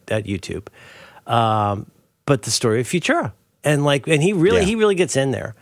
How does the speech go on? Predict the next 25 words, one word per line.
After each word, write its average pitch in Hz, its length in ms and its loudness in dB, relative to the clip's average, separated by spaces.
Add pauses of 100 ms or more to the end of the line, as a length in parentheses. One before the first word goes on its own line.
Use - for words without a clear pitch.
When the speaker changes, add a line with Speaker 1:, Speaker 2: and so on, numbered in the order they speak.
(240)
Speaker 1:
Like, 131 200 0
every 170 300 2
aspect 151 500 0
of 113 100 -2
the, 123 80 -4
like, 120 200 2
oh, 170 160 4
blah, 170 240 2
blah, 139 400 2 (160)
you 208 240 0
know 143 500 2
that, 113 300 0
I 117 80 0
guess, 110 260 -4
like 101 220 -4
Kubrick 101 480 -4
and, 92 100 -2
like, 90 180 -4
Field 98 280 -4
Notes. 92 280 -6 (220)
Yeah, 151 220 4
you 165 180 0
know, 190 180 2
all 156 200 2
caps, - 500 -2